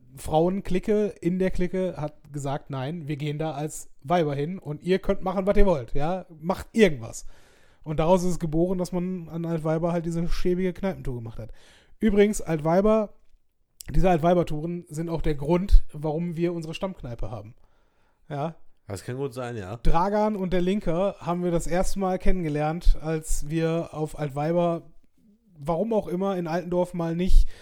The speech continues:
Speaker 1: Richtung Frohnhausen, äh, Richtung Frintrop gegangen sind, sondern Richtung Frohnhausen hoch. Und
Speaker 2: Von da war auch damals ja so der Fail,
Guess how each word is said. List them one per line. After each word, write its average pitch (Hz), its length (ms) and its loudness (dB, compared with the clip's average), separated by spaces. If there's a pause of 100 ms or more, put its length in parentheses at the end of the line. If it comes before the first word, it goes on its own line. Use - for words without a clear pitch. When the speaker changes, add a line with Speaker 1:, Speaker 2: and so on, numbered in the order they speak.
(320)
Speaker 1:
Richtung 151 600 10
Frohnhausen, 208 540 0
äh, 147 160 -2
Richtung 147 320 10
Frintrop - 340 2
gegangen 190 260 2
sind, 190 200 0 (300)
sondern 165 260 -2
Richtung 165 200 4
Frohnhausen 117 480 -6
hoch. - 180 -14 (1400)
Und 170 220 4
Speaker 2:
Von 117 160 -2
da 120 280 10
war 127 80 0
auch 117 100 -4
damals 120 400 -8
ja 113 80 -6
so 110 120 -8
der 95 160 -8
Fail, 135 460 -8